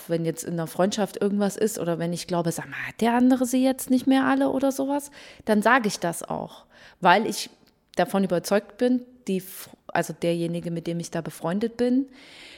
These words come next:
der hat, kann so viel Vertrauen zu mir haben, dass ich dem in dem Moment nichts Böses will, sondern ich möchte ihm nur sagen, sag mal, bei dir klappert grad irgendwas.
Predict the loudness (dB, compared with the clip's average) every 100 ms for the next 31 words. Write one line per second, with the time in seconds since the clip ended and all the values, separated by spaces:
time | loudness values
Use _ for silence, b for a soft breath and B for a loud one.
0 | -6 -2 -2 -2 -6 -14 -14 -16 0 2
1 | 4 4 2 2 2 2 4 4 4 2
2 | 2 4 2 2 -2 -4 0 0 2 0
3 | 0 0 -2 -4 -8 -10 -6 -2 -2 -4
4 | -6 -6 -4 -4 -4 -6 -4 -4 -4 -4
5 | -2 -2 -4 -4 -4 -4 -6 -8 _ -6
6 | -2 -2 0 0 0 0 -2 -2 -2 -2
7 | -6 -4 -6 -6